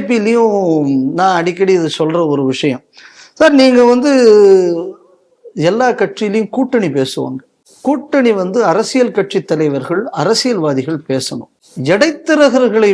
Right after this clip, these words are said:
வைத்து கூட்டணி பேசியாச்சு அப்படின்னு சொன்னா இந்த மாதிரியான பிரச்சனை வரும். ஏன்னா அரசியல் நிலவரம் என்ன,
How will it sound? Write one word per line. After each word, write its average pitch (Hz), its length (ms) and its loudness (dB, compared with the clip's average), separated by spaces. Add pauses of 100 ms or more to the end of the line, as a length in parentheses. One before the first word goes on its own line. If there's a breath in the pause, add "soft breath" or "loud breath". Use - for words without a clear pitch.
வைத்து 208 220 -2 (120)
கூட்டணி 208 320 0 (100)
பேசியாச்சு 170 640 -2
அப்படின்னு 151 340 -2 (100)
சொன்னா 143 200 -2 (100)
இந்த 139 200 -2
மாதிரியான 135 500 -2
பிரச்சனை 127 440 -6
வரும். 127 260 -4
ஏன்னா 139 200 -2 (1040 loud breath)
அரசியல் 175 540 -2 (640)
நிலவரம் 180 540 0
என்ன, 147 160 0